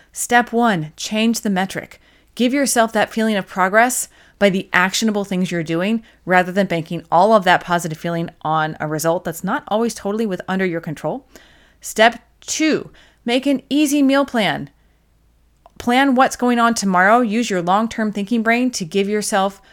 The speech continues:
kind of a head start as to what you're gonna eat tomorrow, and then get curious. What happens? What's going on when you wanna change the plan?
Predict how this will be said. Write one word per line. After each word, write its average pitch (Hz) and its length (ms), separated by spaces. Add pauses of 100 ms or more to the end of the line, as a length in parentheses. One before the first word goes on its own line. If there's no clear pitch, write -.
(320)
kind 202 160
of 175 60
a 196 40
head 202 220
start 202 400
as 175 160
to 175 100
what 190 220
you're 220 60
gonna 185 200
eat 196 160
tomorrow, 185 360
and 160 240
then 240 320 (480)
get 180 420
curious. - 720 (120)
What 185 320
happens? 175 580
What's 208 220
going 233 260
on 156 320
when 165 120
you 165 100
wanna 165 200
change 160 280
the - 60
plan? - 300